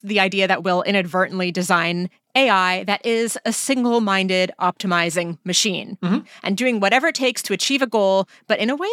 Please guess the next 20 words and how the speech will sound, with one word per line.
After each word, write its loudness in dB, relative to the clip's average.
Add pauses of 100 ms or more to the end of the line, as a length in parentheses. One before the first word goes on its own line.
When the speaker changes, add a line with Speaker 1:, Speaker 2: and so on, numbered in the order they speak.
Speaker 1:
that's -4
not 0
necessarily -2
aligned 0
with -6
values -2
that -6
we -6
approve -8
of. -4
Speaker 2:
Yep. 0
Speaker 1:
And 2
so 2
the, 2
like, 0
paradigmatic, 0
funny -2
example -2
here 0
is 0